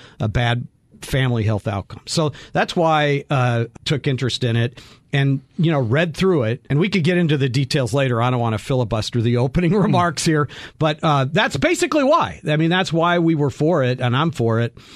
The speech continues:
is I'd like to see a better backstop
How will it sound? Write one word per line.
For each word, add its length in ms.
is 400
I'd 200
like 220
to 100
see 220
a 60
better 240
backstop 840